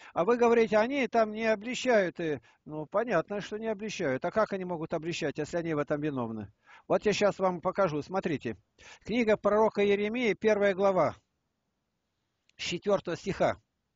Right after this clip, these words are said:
"И было ко мне слово Господне: прежде нежели я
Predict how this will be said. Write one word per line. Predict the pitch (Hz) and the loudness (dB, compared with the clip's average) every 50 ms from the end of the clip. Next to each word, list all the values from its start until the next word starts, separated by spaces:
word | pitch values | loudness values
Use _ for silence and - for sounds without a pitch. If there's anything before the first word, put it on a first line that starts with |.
| _ _ _ _ _ _ _ _ _ _ _ _ _ _ _ _ _ _ _ _ _ _ _ _ _ _ _ _ _ _ _ _ _ _ _ _ _ _ _ _ _ _ _ _ _ _ | _ _ _ _ _ _ _ _ _ _ _ _ _ _ _ _ _ _ _ _ _ _ _ _ _ _ _ _ _ _ _ _ _ _ _ _ _ _ _ _ _ _ _ _ _ _
"И | - 135 135 | -6 -6 -2
было | 127 190 214 220 208 196 | 2 4 4 4 4 2
ко | 180 - 180 175 | 2 2 -2 -2
мне | 175 185 185 165 | -2 -2 -4 -4
слово | - - - 165 190 190 180 170 160 | -4 -6 -6 -2 0 0 2 0 0
Господне: | 139 156 143 - - _ - 147 143 135 107 101 110 101 92 90 - _ _ _ _ _ _ _ _ _ _ _ _ _ _ _ _ _ _ _ _ _ _ _ _ _ _ _ _ _ - - _ _ _ | -2 -2 -6 -6 -8 _ -8 -4 -4 -4 -4 -6 -10 -12 -12 -14 -18 _ _ _ _ _ _ _ _ _ _ _ _ _ _ _ _ _ _ _ _ _ _ _ _ _ _ _ _ _ -20 -20 _ _ _
прежде | - 123 113 135 170 190 202 196 165 131 131 170 196 185 | -12 -8 -4 0 2 2 2 2 2 0 -4 -6 -8 -6
нежели | 160 160 185 196 196 175 147 175 185 180 190 | -4 -2 0 0 0 0 0 -2 -2 0 0
я | 190 185 151 117 127 160 180 190 196 190 185 160 - | -2 -2 -2 -2 2 2 4 6 6 4 2 0 -4